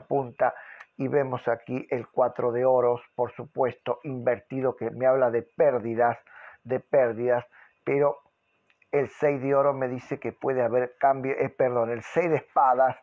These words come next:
puede haber cambio a partir de los problemas que haya en la calle. Eso es lo que tengo para decirles.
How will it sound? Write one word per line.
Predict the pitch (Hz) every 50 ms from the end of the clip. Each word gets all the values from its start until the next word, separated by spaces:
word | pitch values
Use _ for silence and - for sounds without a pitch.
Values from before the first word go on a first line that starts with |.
| _ - - - - - _ _ _
puede | - 156 151 143
haber | 139 135 139 139 135 -
cambio | - 143 143 147 143 147 147 147 - -
a | - 131 131
partir | - 131 123 123 _ _ 143 156 170 - _ _ _ _ _ _ _ _ _ _ _
de | 147 110 131
los | 123 127 117 -
problemas | _ - 123 123 139 147 170 180 165 151 - _
que | - 123
haya | 127 131 131 127 135 - - - _
en | - 131 131 127
la | 123 113 -
calle. | - - - - - - - - _ _ _ _ _ _ _ _ _ - _ _ _ _
Eso | - 143 131 - - 151 - - _ _
es | 135 131 123 - - - _
lo | - 120 120 113 -
que | - - 113 117 - _ _ _ _ _ _ - _ _ _
tengo | - 131 120 - 120 -
para | - 113 110 110
decirles. | 110 110 107 - - - 160 160 160 160 165 160 160